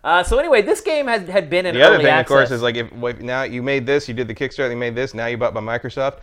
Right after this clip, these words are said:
Speaker 2: now the heat is on.
Speaker 1: Yeah. Well, here's the thing, is now that I've spent a good chunk of time playing this game, I think Microsoft was insane for <laughs> buying this
Speaker 2: <laughs>
Speaker 1: studio.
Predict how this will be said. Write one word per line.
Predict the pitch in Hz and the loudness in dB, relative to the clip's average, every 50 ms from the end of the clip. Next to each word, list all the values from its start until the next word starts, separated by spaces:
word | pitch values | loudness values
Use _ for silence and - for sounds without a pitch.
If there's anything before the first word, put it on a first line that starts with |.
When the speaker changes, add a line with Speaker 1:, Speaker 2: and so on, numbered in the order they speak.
| - - _ - | -20 -20 _ -16
Speaker 2:
now | - 113 113 120 110 | -10 -6 -6 -4 -6
the | 101 | -6
heat | 90 - 117 113 101 | -8 -8 -8 -8 -8
is | 95 92 | -8 -8
on. | 101 101 104 98 90 78 62 67 - 107 | -8 -8 -6 -8 -8 -10 -12 -14 -14 -12
Speaker 1:
Yeah. | 107 110 113 120 117 113 110 107 101 95 - | -10 -6 -4 -2 -2 -2 -2 -4 -6 -6 -2
Well, | 131 147 151 147 147 143 | 0 2 4 4 4 2
here's | 165 196 196 175 - | 0 -2 -2 -2 -4
the | 147 135 | -8 -6
thing, | - - 190 170 147 131 120 113 123 | 0 2 2 2 2 0 -4 -8 -10
is | 123 131 139 135 131 131 127 127 127 127 - _ _ - - _ _ _ _ _ _ _ - | -10 -6 -4 -2 0 0 -2 -2 -4 -8 -12 _ _ -20 -20 _ _ _ _ _ _ _ -4
now | 139 160 170 180 185 | 2 4 6 6 6
that | 185 175 | 6 4
I've | 165 156 - | 2 2 0
spent | - - 185 165 151 | -2 -2 0 0 0
a | 139 | -2
good | 135 156 165 - | -4 -4 -6 -6
chunk | - 180 165 - 156 | -6 -8 -6 -6 -6
of | 143 | -6
time | - 147 143 139 135 | -4 -4 -4 -6 -4
playing | - 160 160 160 160 151 143 | -2 -2 0 0 0 -2 -4
this | 139 135 131 | -6 -6 -6
game, | - 139 131 127 127 131 - | -6 -6 -6 -6 -6 -8 -8
I | - 135 | -8 -6
think | 139 160 165 156 - | -6 -4 -4 -2 -2
Microsoft | 127 135 139 - 143 131 - 147 131 123 - | -2 -2 -4 -4 -6 -6 -4 -2 -2 -2 -4
was | 135 120 104 120 | -6 -8 -8 -8
insane | 113 104 104 - - - 143 131 113 107 98 92 | -10 -10 -12 -8 -4 -4 -4 -2 -4 -8 -10 -8
for | - - 123 | -8 -6 -4
<laughs> | 120 | 0
buying | - 143 139 151 - 151 - | 0 2 2 2 2 4 4
this | 208 175 165 156 - - | 2 4 4 2 -2 -2
Speaker 2:
<laughs> | - - | -4 -6
Speaker 1:
studio. | - 151 160 143 151 139 123 113 107 104 104 | -4 -4 -4 -4 -2 0 0 2 2 0 -2